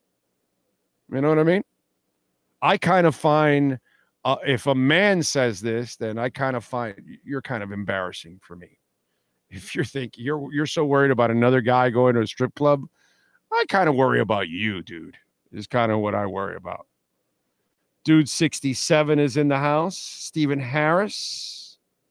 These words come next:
Stephen had a soggy weekend. Yeah, it was kind of, uh, rainy.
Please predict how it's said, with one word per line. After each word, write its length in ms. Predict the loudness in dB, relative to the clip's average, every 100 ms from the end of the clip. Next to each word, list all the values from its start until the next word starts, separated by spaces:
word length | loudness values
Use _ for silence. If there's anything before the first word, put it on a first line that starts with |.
| _ _ _ _ _ _ _ _ _ _ _ _ _ _ _ _
Stephen 360 | -12 -6 -4 0
had 160 | 0
a 200 | 0 -2 -6
soggy 760 | -8 0 2 4 2 0 -4
weekend. 800 | -6 -10 -10 -10 -12 -14 -18 -20 -14
Yeah, 220 | -10 -8
it 100 | -6
was 220 | -8 -10
kind 200 | -10 -8
of, 160 | -8 -6
uh, 160 | -6 -4
rainy. 400 | -2 -4 -4